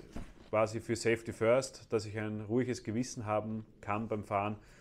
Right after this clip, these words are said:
und sollte was sein, dass ich dementsprechend halt notdürftig etwas reparieren kann, beziehungsweise einen Reifenschaden auch reparieren kann. Ja, solltet ihr zu dem ganzen Kriegerzeug noch genauere Infos haben wollen, dann schreibt mir bitte in die Kommentare. Ich kann auch darüber ein eigenes, separates Video machen,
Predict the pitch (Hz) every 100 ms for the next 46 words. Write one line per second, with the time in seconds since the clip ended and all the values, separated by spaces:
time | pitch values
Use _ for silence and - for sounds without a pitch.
0 | - - 101 - 107 104 104 101 95 -
1 | 95 104 98 92 - 92 98 - 98 95
2 | 104 98 95 92 98 107 110 107 - 110
3 | - - - - - 110 104 107 113 -
4 | 101 104 113 110 110 110 104 113 117 113
5 | 107 104 110 110 104 95 98 - 104 98
6 | 101 104 - 101 - - 85 95 87 87
7 | 85 82 80 - - 143 139 156 156 139
8 | 151 151 143 135 135 127 131 131 139 123
9 | 151 160 - 139 139 131 127 123 - 117
10 | 117 127 131 131 135 117 131 151 143 143
11 | 123 - 120 123 113 123 120 123 120 117
12 | 113 104 110 135 131 - 113 113 107 -
13 | 107 123 131 131 120 117 120 117 117 -
14 | - 127 139 123 - 127 123 123 120 117
15 | - 123